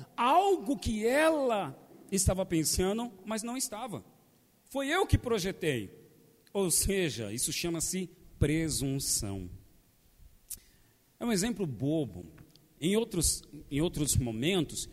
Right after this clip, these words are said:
eu poderia dizer assim, "Ah, mas você não falou nada. Ah, mas você gosta de fruta. Ah, mas vai lá, né, você não pediu." Eu poderia me justificar assim e causaria talvez um conflito.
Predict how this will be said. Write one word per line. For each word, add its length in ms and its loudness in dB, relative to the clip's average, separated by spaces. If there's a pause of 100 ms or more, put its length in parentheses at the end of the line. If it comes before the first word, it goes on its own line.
(140)
eu 80 2
poderia 340 8
dizer 160 0
assim, 240 6
"Ah, 200 0
mas 160 2
você 500 4 (680)
não 120 4
falou 240 2
nada. 560 2 (160)
Ah, 160 4
mas 160 2
você 240 4
gosta 260 2
de 140 0
fruta. 580 0 (160)
Ah, 140 0
mas 220 2
vai 180 -2
lá, 340 0
né, 360 -4
você 320 4
não 120 0
pediu." 800 4 (1040)
Eu 60 -16
poderia 400 0
me 100 0
justificar 500 -2
assim 440 -2
e 80 -8
causaria 640 -2
talvez 440 -4
um 100 -8
conflito. 760 -6